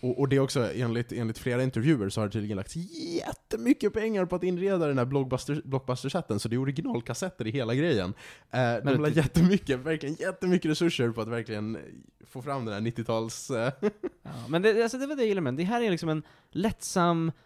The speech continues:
Speaker 2: typ
Speaker 1: Fast känslan.
Speaker 2: action, liksom, nästan lite buddy cop på något sätt, film på nittiotalet. Det känns som en film som typ är från nittiotalet på det sättet. Jag gillar
Speaker 1: Mm.
Speaker 2: det, att den liksom, det känns som typ Dödligt vapen nästan på något sätt. Alltså,
Speaker 1: Ja.
Speaker 2: jag,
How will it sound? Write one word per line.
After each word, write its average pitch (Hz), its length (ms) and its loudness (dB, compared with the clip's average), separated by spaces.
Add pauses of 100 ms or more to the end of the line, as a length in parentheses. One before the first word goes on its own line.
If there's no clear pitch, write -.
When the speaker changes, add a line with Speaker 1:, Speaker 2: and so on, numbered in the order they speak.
(220)
Speaker 2:
typ - 160 -2
Speaker 1:
Fast 110 120 -8
känslan. 190 180 0
Speaker 2:
action, 143 680 0 (100)
liksom, 127 380 -4
nästan 151 260 -6
lite 165 160 -4
buddy 139 280 -2
cop 120 240 -6
på 135 80 -4
något 123 120 -4
sätt, 120 280 -6
film 143 480 0 (200)
på 190 80 4
nittiotalet. 190 480 2
Det 147 80 -2
känns 233 340 0
som 135 140 2
en 123 40 2
film 135 320 -2
som 113 220 -8
typ - 160 -12
är - 140 -4
från 110 160 -6
nittiotalet - 440 -12
på - 80 -10
det - 80 -16
sättet. - 240 -14
Jag 147 120 4
gillar 196 180 4
Speaker 1:
Mm. 120 100 0
Speaker 2:
det, 165 60 -4
att - 80 -10
den 127 120 -2
liksom, 127 300 -2 (400)
det 175 100 -2
känns 285 300 -2
som 120 160 -4
typ 113 200 -4 (140)
Dödligt 131 500 -4
vapen - 340 -10
nästan - 300 -12
på - 80 -18
något - 80 -16
sätt. - 140 -18
Alltså, 156 140 -6
Speaker 1:
Ja. - 60 0
Speaker 2:
jag, - 60 0